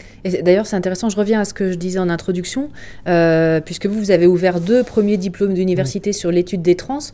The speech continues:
Speaker 1: Vous pouvez nous en parler brièvement ?
Speaker 2: Oui, il y a eu en fait, euh, alors c'est un travail de longue haleine, hein, c'est, euh, c'est un diplôme qui n'aurait pas pu se faire il y a encore dix ans, euh, clairement, même si ça fait un petit moment que je l'avais, je l'avais en tête, celui-là. Globalement, euh,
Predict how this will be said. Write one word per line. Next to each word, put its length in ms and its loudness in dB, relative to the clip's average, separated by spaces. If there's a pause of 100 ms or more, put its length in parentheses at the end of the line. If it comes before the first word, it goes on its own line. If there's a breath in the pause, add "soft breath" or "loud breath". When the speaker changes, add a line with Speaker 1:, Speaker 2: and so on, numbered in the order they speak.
(300 loud breath)
Speaker 1:
Vous 80 -6
pouvez 180 -2
nous 160 -4
en 240 -4
parler 240 -4
brièvement ? 460 -4 (640 loud breath)
Speaker 2:
Oui, 420 6
il 80 0
y 40 4
a 40 6
eu 140 4
en 80 2
fait, 300 0
euh, 280 2
alors 140 0
c'est 220 -4
un 60 -2
travail 240 -2
de 40 -2
longue 180 -4
haleine, 300 -4
hein, 180 -8
c'est, 280 -4
euh, 400 -2 (680 loud breath)
c'est 100 -6
un 40 2
diplôme 320 2
qui 100 -8
n'aurait 140 -2
pas 100 -4
pu 100 -8
se 80 -10
faire 160 -6
il 60 -4
y 20 -4
a 40 -4
encore 240 -8
dix 180 -12
ans, 140 -12 (180)
euh, 220 -6
clairement, 500 -4 (480 loud breath)
même 140 -2
si 100 -10
ça 80 -6
fait 80 -8
un 60 -4
petit 160 -8
moment 200 -2
que 60 -4
je 60 -4
l'avais, 280 -4
je 80 -10
l'avais 120 -8
en 80 -6
tête, 180 -10
celui-là. 380 -2 (560 loud breath)
Globalement, 680 4
euh, 460 -2